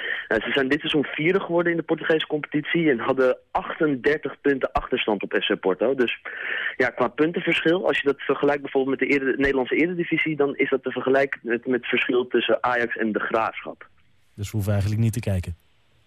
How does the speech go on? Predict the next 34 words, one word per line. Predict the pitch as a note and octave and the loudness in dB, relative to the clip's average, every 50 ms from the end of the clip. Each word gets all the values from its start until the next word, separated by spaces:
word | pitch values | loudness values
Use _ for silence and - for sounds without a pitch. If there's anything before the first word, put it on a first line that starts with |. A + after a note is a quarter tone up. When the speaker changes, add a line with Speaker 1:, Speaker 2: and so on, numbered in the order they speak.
| - - - - - - - - - - | -20 -20 -20 -20 -20 -20 -20 -20 -6 -2
Speaker 1:
Nou, | - C#3+ E3 F3 F#3 G#3 - | 0 2 4 4 4 2 2
het | E3+ E3+ - | 0 0 -2
kan | - G3+ G3 G#3 | -2 -2 -2 0
eigenlijk | - G#3+ A3+ A3+ - - F3+ - | 0 0 0 0 0 0 0 0
toch | A3+ G3 | 0 2
wel | F#3 F3+ | 0 0
heel | F3 E3+ G#3 C4 B3 | 0 2 2 2 2
erg | E3 D3+ | 0 0
spannend | - - - C4+ A3+ E3+ B2+ G#2+ | -2 -2 -2 0 2 2 2 2
worden, | G#2+ G#2 G2 G2 F#2+ | 2 2 2 2 2
hoor. | A#2+ D#3 | 2 2
Dus | F3+ F3 - | 0 0 0
ik | F#3 D#3 D#3 | 0 0 0
zou | - F3+ D#3 C#3+ | 0 0 0 2
zeker | C3+ E3 G3 - - F3 | 2 0 0 0 -2 -2
wel | E3+ D#3+ | -2 -2
gaan | - C#3+ C3 - | -4 -4 -2 -2
kijken. | - G3 G3+ F#3+ - - A#2 C#3 F#3 - - - | 0 0 0 0 2 2 0 0 -2 -4 -6 -2
Eh, | C#3+ C#3 C#3+ C#3+ C#3 B2+ A#2 | 0 2 2 2 0 -2 -2
Braga | A2 C#3+ D#3 E3 D#3+ D#3+ C#3+ | -2 0 0 0 0 0 0
is | D3 C#3 - | -2 -2 -2
in... | D3 D3 C#3+ C#3 - _ _ _ - | -2 -2 -2 -4 -8 _ _ _ 0
Europees | D3 C#3+ D3 C#3+ - - E3+ E3+ F3+ - | 2 2 2 2 2 0 0 0 0 0
opzicht | - C#3+ D3 - - C3+ - - | -2 -2 0 0 0 -2 -2 -2
echt | - D3 - C#3+ | -4 -4 -2 -2
geweldig | C3 A#2+ A#2+ C#3+ D#3+ E3+ C#3+ A#2+ - | 0 0 2 2 2 2 0 -2 -2
bezig. | G2+ G2+ A2+ A#2 B2+ D#3+ E3+ - A3 - - | -2 0 2 2 2 2 0 -2 -2 -2 -4
Eh, | D#3 - - C#3+ C#3 | -2 0 0 2 0
ze | C3+ - C#3+ | 0 -2 0
wonnen | C#3+ D#3 D3+ D#3 D3 C3+ | 2 2 2 2 0 -2
onder | - - D#3 D3+ C3+ C#3 | 0 0 0 2 2 0
andere | D#3 E3+ D#3+ C#3 C3+ | 0 2 2 0 0
van | - - C3+ B2 A#2 | 0 -2 -2 0 2
Benfica, | A#2+ A#2 A#2 - - E3+ F3 - E3+ F#3 G3 | 0 0 0 -2 -4 0 0 2 0 0 -2